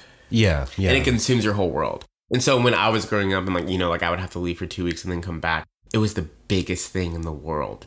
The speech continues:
Speaker 2: because missing two weeks of school is like
Speaker 1: Mm-hmm.
Speaker 2: missing half the year. And of course, like, now, like, you miss school, I'm like, "Whatever, like, I'll see you in two weeks." But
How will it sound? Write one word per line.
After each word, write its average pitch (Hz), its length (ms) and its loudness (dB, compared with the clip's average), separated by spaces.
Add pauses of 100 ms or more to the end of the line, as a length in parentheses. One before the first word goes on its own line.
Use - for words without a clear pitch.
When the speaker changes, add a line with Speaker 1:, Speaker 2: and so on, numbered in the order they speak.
Speaker 2:
because 82 640 -8 (280)
missing 95 300 -2
two 92 220 -4
weeks 95 200 -2
of 76 80 -6
school 98 520 -2
is 95 100 -4
like 87 120 -4
Speaker 1:
Mm-hmm. 82 200 0
Speaker 2:
missing 82 260 -2
half 82 380 -4
the - 80 -8
year. 73 440 -6 (320)
And 123 100 2
of 117 140 -2
course, 135 260 0
like, 107 100 0
now, 87 300 2
like, 82 160 -2
you 87 80 -4
miss 80 160 -4
school, 80 140 -2
I'm 78 100 -2
like, 80 100 -4
"Whatever, 87 240 0
like, 76 200 -4
I'll 82 40 -6
see 85 140 -6
you 80 80 -4
in 78 60 -8
two 80 160 -8
weeks." 82 200 -6
But - 280 -6